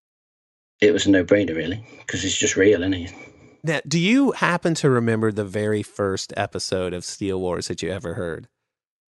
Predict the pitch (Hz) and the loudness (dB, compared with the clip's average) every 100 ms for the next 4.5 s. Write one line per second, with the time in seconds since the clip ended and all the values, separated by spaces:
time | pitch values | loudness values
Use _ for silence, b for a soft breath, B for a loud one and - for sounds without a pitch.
0 | _ - 139 143 92 175 175 151 131 143 | _ 2 4 4 2 2 2 4 4 2
1 | - 117 - _ - 120 107 123 113 107 | 2 -4 -4 _ 2 2 2 0 0 -2
2 | 104 _ _ _ _ _ _ - 110 - | -6 _ _ _ _ _ _ -4 -4 0
3 | 123 120 107 98 87 90 _ _ 101 101 | 2 2 2 0 -2 -10 _ _ -4 -2
4 | - 120 117 - 104 | 0 2 2 -2 -8